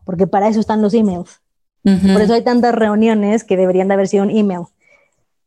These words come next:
Speaker 1: Porque es <laughs> nada más el
Speaker 2: Ujú.
Speaker 1: listado, ¿no?
Speaker 2: Claro.
Speaker 1: Entonces, que las convers-, o sea, que realmente las reuniones sean conversaciones, o sea,
Speaker 2: Ujú.
Speaker 1: que sean preguntas, que, que ahí se practique la escucha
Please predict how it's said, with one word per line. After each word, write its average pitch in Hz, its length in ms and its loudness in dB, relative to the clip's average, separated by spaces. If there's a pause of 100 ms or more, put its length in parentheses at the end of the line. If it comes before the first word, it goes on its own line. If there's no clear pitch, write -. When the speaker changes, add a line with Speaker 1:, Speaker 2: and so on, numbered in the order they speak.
(160)
Speaker 1:
Porque 196 420 0
es - 500 -10 (100)
<laughs> 208 320 0
nada 226 160 2
más 214 220 -2
el 226 160 0
Speaker 2:
Ujú. - 20 4
Speaker 1:
listado, 196 460 2 (100)
¿no? 196 100 -8
Speaker 2:
Claro. 214 320 0
Speaker 1:
Entonces, 202 220 -2
que 214 100 -2
las 214 260 -4
convers-, 208 520 -2
o 175 60 -8
sea, 196 140 -4
que 202 100 -4
realmente 269 480 2
las 220 160 0
reuniones 233 480 0
sean 254 220 -2 (100)
conversaciones, 180 1080 -6 (300)
o 214 40 4
sea, 202 220 4
Speaker 2:
Ujú. 190 60 0
Speaker 1:
que 185 100 0
sean 214 320 -2
preguntas, 180 760 -4 (320)
que, 202 300 -2
que 202 100 0
ahí 214 200 2
se 254 140 -2
practique 208 500 -2
la 208 80 0
escucha - 420 -6